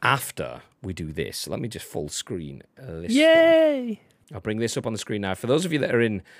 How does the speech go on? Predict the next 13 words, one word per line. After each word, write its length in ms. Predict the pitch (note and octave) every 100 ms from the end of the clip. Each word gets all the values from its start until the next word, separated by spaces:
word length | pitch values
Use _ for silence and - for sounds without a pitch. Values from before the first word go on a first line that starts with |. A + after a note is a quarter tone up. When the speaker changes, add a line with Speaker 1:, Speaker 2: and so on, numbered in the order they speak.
| -
Speaker 1:
the 60 | -
stream 220 | - G2+
right 120 | F2 D#2+
now, 240 | F#2 C#2 - - -
there 100 | C3
you 140 | A2
go. 380 | F#2+ G#2 G2 E2+ - _
That 240 | - E3 - _
is 400 | - E3+ B2+ G#2 -
the 140 | A#2+
loot 300 | A2 A2 A2+
drop 380 | G#2 A#2 G#2+ - - -
wheel. 340 | G#2+ G2+ F#2+